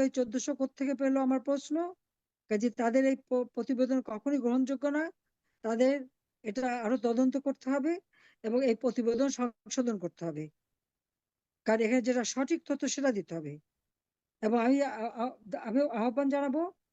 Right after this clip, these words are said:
এই মুগ্ধ, আবু সাইদ সহ যারা মারা গেছে, সকল ছাত্র জনতা, পুলিশ, এদের লাশ তুলে ফু-,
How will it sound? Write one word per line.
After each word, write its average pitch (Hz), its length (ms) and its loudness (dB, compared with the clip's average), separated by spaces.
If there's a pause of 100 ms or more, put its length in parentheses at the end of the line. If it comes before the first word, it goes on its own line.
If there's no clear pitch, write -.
(380)
এই 220 160 4 (140)
মুগ্ধ, 247 280 0 (640)
আবু 220 160 2 (100)
সাইদ 269 180 2 (100)
সহ 262 160 -2 (320)
যারা 262 220 2 (120)
মারা 262 240 4
গেছে, 170 260 -4 (240)
সকল 269 280 0 (120)
ছাত্র 262 260 -4 (180)
জনতা, 240 400 -2 (560)
পুলিশ, 262 280 4 (920)
এদের 254 260 4 (200)
লাশ 254 280 -2 (200)
তুলে 262 280 4 (1080)
ফু-, - 240 -12